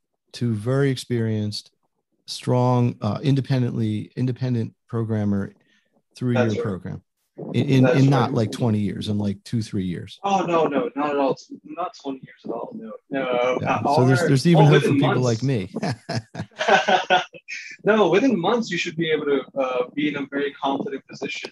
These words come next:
Speaker 1: And, uh,
Speaker 2: The
Speaker 1: and so,
Speaker 2: thing is
Speaker 1: okay, let, let, let's flip the
Speaker 2: Yeah,
Speaker 1: swi-,
Speaker 2: go
Speaker 1: let's
Speaker 2: ahead.
Speaker 1: flip it a little bit. So now I, I put my kid in this. They've done this a year, let's just say. W-
Speaker 2: Mm-hmm.
Speaker 1: what could they actually program? Like an app, a game, uh, uh, uh, I don't know. I, I mean, what, what kind of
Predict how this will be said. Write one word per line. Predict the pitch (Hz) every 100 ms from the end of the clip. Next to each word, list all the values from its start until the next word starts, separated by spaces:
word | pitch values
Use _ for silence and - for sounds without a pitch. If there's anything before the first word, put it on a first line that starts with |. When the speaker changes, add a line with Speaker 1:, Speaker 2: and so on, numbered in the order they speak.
| -
Speaker 1:
And, | 151 170
uh, | 170
Speaker 2:
The | 165
Speaker 1:
and | 165
so, | -
Speaker 2:
thing | 165
is | 170 165
Speaker 1:
okay, | 156
let, | 170 175
let, | 165 165
let's | 165 165
flip | - 160 -
the | 127 139
Speaker 2:
Yeah, |
Speaker 1:
swi-, | 123
Speaker 2:
go |
Speaker 1:
let's | 127 131
Speaker 2:
ahead. | -
Speaker 1:
flip | 151 -
it |
a | 104
little | 104
bit. | 104 - _ _ _
So | - 135
now | 170 170
I, | 147 147 - -
I | 139
put | 143 -
my | 165
kid | 156 151
in | 123
this. | 107
They've | - 123
done | 131 120
this | 113
a | 110
year, | 98 82 - _
let's | 110 110
just | 113 -
say. | - - _ _ _ _ _ _ _
W- | 151
Speaker 2:
Mm-hmm. | 170
Speaker 1:
what | 214 208
could | 233 190
they | 190
actually | 160 151 - 123
program? | 127 113 98 92
Like | 101 101
an | 98 -
app, | 127 170 180 - _
a | 107
game, | 117 143 156 151 151 147 - _ _ _ _
uh, | 104 104 117 107 101 -
uh, |
uh, | 110 95 _ -
I | 123
don't | 139
know. | 113 107 104
I, | - - -
I | 113
mean, | 117 120
what, | 156
what | 156 175
kind | - 175
of | 156